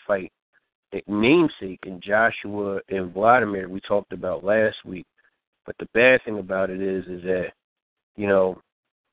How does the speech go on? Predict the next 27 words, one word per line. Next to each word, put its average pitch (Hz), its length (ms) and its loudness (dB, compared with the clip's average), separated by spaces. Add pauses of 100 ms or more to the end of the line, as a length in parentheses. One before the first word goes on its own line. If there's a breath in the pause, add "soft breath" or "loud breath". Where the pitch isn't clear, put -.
you 135 80 -16
know, 87 60 -10
Tyson 104 300 -2 (120)
Fury 101 340 -2
has 95 240 -4
to, 87 200 -14
has 101 200 -6
to 92 60 -14
get 92 200 -8
mentally 92 420 -4
well, 92 340 0
and, 87 180 -8 (520)
you 101 80 -8
know, 98 100 2
hopefully, 104 400 0
man, 92 360 -4
he, 98 180 -8
he 98 160 -8
will, 98 280 -2
prayerfully, 110 460 -2
he 98 60 -6
will 95 120 -4
get 82 180 -10
well 98 260 0 (120)
soon. 113 340 2
And, 92 220 -4
um, 90 340 -6